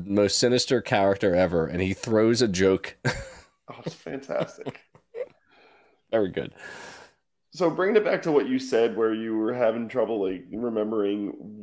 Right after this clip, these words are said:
Speaker 2: where you were typing the fastest.
Speaker 1: Yeah.
Speaker 2: With me, because I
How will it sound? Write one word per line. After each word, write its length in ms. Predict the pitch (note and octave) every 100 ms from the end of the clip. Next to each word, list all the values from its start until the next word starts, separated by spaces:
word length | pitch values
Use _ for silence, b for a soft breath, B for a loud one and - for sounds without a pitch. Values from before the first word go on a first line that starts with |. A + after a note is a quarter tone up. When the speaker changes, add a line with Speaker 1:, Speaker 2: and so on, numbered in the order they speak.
| F2+
Speaker 2:
where 240 | A#2+ B2 A#2+
you 140 | A2+
were 160 | A2+ G#2+
typing 420 | - G#2+ B2+ B2+
the 80 | C3
fastest. 600 | D3 C#3+ D3+ D#3 - -
Speaker 1:
Yeah. 260 | G2+ E2+ - _ -
Speaker 2:
With 220 | C#3 C#3
me, 340 | C#3 D3+ D3
because 560 | B2+ B2+ C#3 A#2+ A2 -
I 240 | F#2 F2+